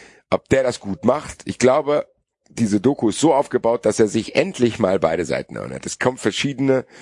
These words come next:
Leute, äh, zu Wort. Hier, äh, Jan-Henrik Krusecki von, von, von, äh, vom B V B, der früher Ultra war, dann jetzt hier für den B V B arbeitet. R.A. Witte, der auch bei uns in der Sendung zu Gast war, äh, kommt auch zu Wort.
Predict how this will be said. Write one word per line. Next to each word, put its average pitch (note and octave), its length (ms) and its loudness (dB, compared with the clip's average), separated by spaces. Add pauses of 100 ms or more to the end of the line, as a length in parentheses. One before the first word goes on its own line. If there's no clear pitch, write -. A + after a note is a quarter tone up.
(880)
Leute, A2+ 560 4
äh, F#2+ 260 4
zu E2 180 -2
Wort. B2 360 2
Hier, A2 260 4 (160)
äh, F#2 320 2
Jan-Henrik G2 640 0
Krusecki F#2+ 640 0
von, F2+ 400 0
von, D#2+ 320 -2
von, D#2+ 460 -4
äh, D2 340 -2
vom C#2+ 180 -6
B D#2+ 120 -2
V E2+ 100 0
B, A2 260 2
der F#2+ 140 0
früher G2+ 240 0
Ultra G#2+ 340 0
war, F#2+ 280 2
dann F2+ 360 -2
jetzt E2+ 280 -2
hier E2+ 180 0
für - 80 -8
den D#2 140 -4
B D#2 100 0
V D#2 140 -2
B A#2 160 0
arbeitet. F#2+ 560 -2
R.A. G#2+ 360 2
Witte, C3+ 260 0
der A2 200 2
auch B2 80 0
bei B2+ 140 0
uns C3 180 -4
in C3 60 0
der B2 80 2
Sendung A#2+ 260 0
zu A#2+ 100 -2
Gast A2+ 300 -2
war, G#2+ 240 0
äh, F2+ 140 0
kommt D2+ 180 -6
auch B2+ 160 0
zu A#2 160 -4
Wort. A2 220 0